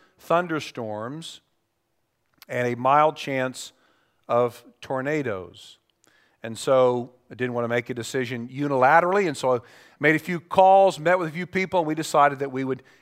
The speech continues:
cancel all the midweek activities, you know, for that evening. Now, of course,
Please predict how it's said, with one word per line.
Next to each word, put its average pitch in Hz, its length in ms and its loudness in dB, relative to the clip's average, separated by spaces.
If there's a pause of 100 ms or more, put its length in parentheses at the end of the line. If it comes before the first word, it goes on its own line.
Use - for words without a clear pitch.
(120)
cancel 165 500 -2
all 139 240 2
the 135 100 -6
midweek 123 540 -6
activities, 110 800 -6
you 110 80 -16
know, 101 120 -14
for 113 200 -4
that 113 260 0
evening. 143 400 -8 (320)
Now, 143 140 6
of 185 100 2
course, 208 460 4